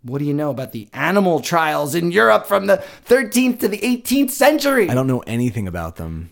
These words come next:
Speaker 1: This guy I'm sitting across from right now is one of the smartest people I know. And <laughs> I knew that when I came across this, I was like, "This is so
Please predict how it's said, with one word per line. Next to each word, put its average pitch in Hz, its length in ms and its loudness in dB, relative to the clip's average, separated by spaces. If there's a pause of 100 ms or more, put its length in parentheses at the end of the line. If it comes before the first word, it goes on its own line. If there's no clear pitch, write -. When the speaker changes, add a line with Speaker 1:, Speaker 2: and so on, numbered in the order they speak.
Speaker 1:
This 123 180 -6
guy 156 280 0
I'm 151 320 -2
sitting 185 280 -2
across 170 300 0
from 160 180 -6
right 147 160 -2
now 131 220 -4
is 123 120 -8
one 147 220 0
of 127 220 -4
the 165 340 0
smartest 151 500 -2
people 131 300 -4
I 127 120 -4
know. 120 440 -6
And 135 340 -2 (120)
<laughs> - 100 -10
I 190 240 2
knew 135 520 0
that 123 120 -8
when 127 140 -6
I 151 160 -6
came 156 240 -4
across 156 420 -4
this, 113 380 -10 (680)
I 135 140 -4
was 143 100 -4
like, 127 120 -8
"This 226 200 -4
is 165 140 -4
so 180 640 0